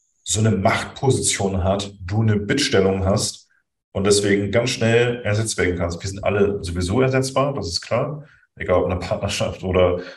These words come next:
im Business. <clears throat> Das ist Fakt. Nur diese Haltung zu nehmen einer, eines Opfers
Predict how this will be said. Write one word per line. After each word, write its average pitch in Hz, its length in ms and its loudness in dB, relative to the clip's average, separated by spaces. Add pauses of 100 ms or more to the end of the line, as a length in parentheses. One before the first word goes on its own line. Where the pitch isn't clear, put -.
im 98 140 -2
Business. 131 480 2
<clears throat> - 1120 -6
Das 98 120 -2
ist 85 120 -6
Fakt. 127 320 0 (640)
Nur 110 640 2 (640)
diese 92 320 0
Haltung 151 480 4
zu 98 200 -8
nehmen 92 300 0
einer, 87 440 0
eines 87 280 -2
Opfers - 640 0